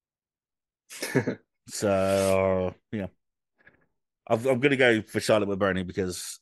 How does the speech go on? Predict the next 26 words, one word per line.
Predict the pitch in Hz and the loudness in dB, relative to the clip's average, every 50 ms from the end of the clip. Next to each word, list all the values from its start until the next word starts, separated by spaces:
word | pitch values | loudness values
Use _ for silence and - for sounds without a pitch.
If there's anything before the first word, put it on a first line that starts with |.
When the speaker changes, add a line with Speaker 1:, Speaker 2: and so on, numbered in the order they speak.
| _ - | _ 0
Speaker 2:
as | 104 107 95 | 0 0 2
Amicia, | 98 98 98 87 - - 92 | 0 -2 -4 -6 -6 -6 -6
she's | 87 - 95 85 | -6 -6 -8 -10
amazing | 92 90 92 87 85 87 92 | -8 -8 -8 -8 -8 -10 -10
in | 92 | -12
the | 90 90 | -12 -12
Plague | - 95 87 95 | -12 -12 -14 -12
Tale. | - 95 95 90 | -12 -14 -14 -14
She, | - - 123 123 | -12 -6 -4 0
I | - 113 | 0 2
don't | 113 120 95 | 0 0 -2
think | 98 95 92 | -2 -8 -8
she'll | - 92 85 | -8 -8 -8
win, | 90 92 90 90 90 - | -6 -6 -6 -6 -8 -10
sadly, | - - 92 90 90 87 98 | -10 -6 -6 -6 -4 -6 -8
but | 92 95 92 - _ _ _ _ _ _ _ _ _ _ _ _ _ _ - | -6 -6 -8 -10 _ _ _ _ _ _ _ _ _ _ _ _ _ _ -4
that's | 107 101 - | -2 -2 0
who | - 104 | 0 -2
I'm | 95 95 | -2 0
rooting | 92 90 90 90 90 | -2 -4 -4 -6 -8
for, | 87 87 85 - - | -10 -10 -10 -10 -12
at | 87 | -12
least. | 92 95 92 87 - - - - _ _ _ _ _ _ _ _ _ _ _ _ _ _ _ _ _ - | -10 -8 -10 -10 -10 -14 -18 -20 _ _ _ _ _ _ _ _ _ _ _ _ _ _ _ _ _ -12
Speaker 1:
Yeah. | 131 110 101 101 101 143 147 147 123 107 _ _ _ _ _ _ _ _ - | -8 -6 -4 -4 -6 -8 -10 -14 -16 -18 _ _ _ _ _ _ _ _ -2
I | - 117 | -2 -2
think | 113 - 110 101 104 - | 0 0 0 0 0 -2